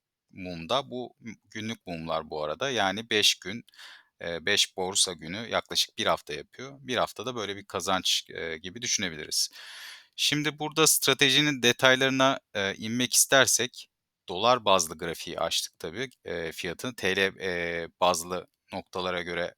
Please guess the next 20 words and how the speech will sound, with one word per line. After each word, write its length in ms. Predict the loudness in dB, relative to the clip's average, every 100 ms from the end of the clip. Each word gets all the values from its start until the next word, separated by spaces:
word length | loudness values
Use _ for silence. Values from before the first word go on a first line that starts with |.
| -10
alım 220 | -6 -2
satım 300 | -2 -4 -2
yapmıyoruz. 680 | 0 0 -6 -10 -8 -8 -10 -20 -18 -8
Stratejinin 680 | -4 -2 -2 0 0 -2 -2
detayları 480 | 2 2 2 0
şu 200 | -2 -2
şekilde, 640 | -2 -4 -8 -10 -8 -8 -12
hep 240 | -18 -12
birlikte 420 | -8 -8 -8 -10 -8
bakalım. 460 | -10 -8 -10 -12 _ _ _ _
Bu 180 | -14 -10
Ultimate 300 | -8 -2 0
Strateji 480 | 0 -2 -4 -6 -8
uzman 340 | -8 -2 0
data 200 | 0 -4
indikatöründe 760 | -6 -6 -10 -12 -10 -10 -10 -8
burada 280 | -4 -2 -4
minimum 400 | -4 -6 -6 -2
maksimum 520 | -2 0 0 -2 0
band 240 | 0 0